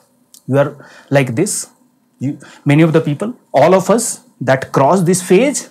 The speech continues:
whenever we will in college, we will sit, uh, hours together in library to, to just finish our academics, to finish our semester, to finish our,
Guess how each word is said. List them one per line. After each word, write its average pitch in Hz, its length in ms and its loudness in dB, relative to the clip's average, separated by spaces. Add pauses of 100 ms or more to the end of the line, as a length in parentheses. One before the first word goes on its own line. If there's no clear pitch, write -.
whenever 156 340 2
we 160 120 2
will 165 160 4
in 170 100 4
college, 170 380 2
we 160 80 2
will 160 160 2
sit, 175 220 -2 (500)
uh, 180 320 -4
hours 175 360 2
together 165 400 4
in 165 340 2
library 160 540 2 (340)
to, 165 440 0
to 151 100 0
just 175 240 0
finish 170 300 2
our 160 320 2 (120)
academics, 160 680 0
to 165 100 -4
finish 165 300 2
our 156 180 2
semester, 156 480 -4
to 175 100 -6
finish 147 280 -6
our, 151 220 0